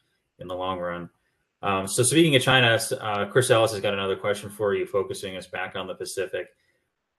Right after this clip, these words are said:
asking what your thoughts are on the seeming uni-, un-, excuse me, unique role of the Taiwan Semiconductor Manufacturing Corporation plays in both deterring China's aggression toward Taiwan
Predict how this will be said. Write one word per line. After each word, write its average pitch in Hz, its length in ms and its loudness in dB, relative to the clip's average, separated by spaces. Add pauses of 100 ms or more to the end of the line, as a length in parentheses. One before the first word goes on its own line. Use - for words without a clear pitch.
(100)
asking 110 500 2
what 127 140 2
your 139 100 6
thoughts 123 400 2
are 104 460 4
on 101 540 -4 (340)
the 110 80 -8
seeming 123 360 -2
uni-, 113 480 -4
un-, 113 300 -6
excuse 101 360 -10
me, 90 180 -12
unique 123 300 -2
role 110 600 4 (260)
of 98 100 -8
the 104 80 -6
Taiwan 123 580 0
Semiconductor 113 840 -4
Manufacturing 101 720 -6
Corporation 98 840 -4 (460)
plays 127 360 8
in 104 100 -6
both 101 240 4
deterring 110 640 -6
China's 110 380 -4
aggression 101 440 0
toward 107 320 -4
Taiwan 98 640 -6